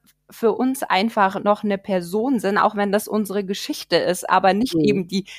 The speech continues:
Speaker 1: das ist die, deren Eltern, sondern ich bin ja auch noch ein eigener Mensch.
Speaker 2: Ja.
Speaker 1: Und dass man uns Hinterbliebene auch als solche Menschen auch weiter wahrnimmt, das finde ich ganz wichtig.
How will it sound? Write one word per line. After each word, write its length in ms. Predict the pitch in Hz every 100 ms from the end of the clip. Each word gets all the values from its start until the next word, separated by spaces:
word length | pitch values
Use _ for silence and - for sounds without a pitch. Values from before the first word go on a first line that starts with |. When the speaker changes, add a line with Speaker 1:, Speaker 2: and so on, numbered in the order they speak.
| -
Speaker 1:
das 220 | 214 -
ist 200 | 202 -
die, 220 | 214 208
deren 420 | 185 180 180 180
Eltern, 600 | 147 175 190 190 160 165
sondern 480 | 185 202 196 185 190 -
ich 180 | 202 -
bin 140 | 208
ja 140 | 202 180
auch 140 | 196
noch 220 | 202 208
ein 100 | 196
eigener 460 | - - 190 190 175
Mensch. 480 | 175 185 185 - -
Speaker 2:
Ja. 200 | 160 151
Speaker 1:
Und 200 | 135 202
dass 220 | 190 196 208
man 340 | 196 190 190 - - _
uns 280 | - 220 226
Hinterbliebene 720 | 233 233 196 196 226 208 180
auch 140 | 190 208
als 260 | - 190
solche 280 | 196 214 220
Menschen 600 | 196 196 220 202 214 208
auch 280 | - 202 -
weiter 360 | 202 214 220 196
wahrnimmt, 500 | 220 247 170 160 180
das 180 | 185 -
finde 220 | - 185
ich 140 | 190 -
ganz 320 | 185 196 -
wichtig. 520 | 180 - - 156 -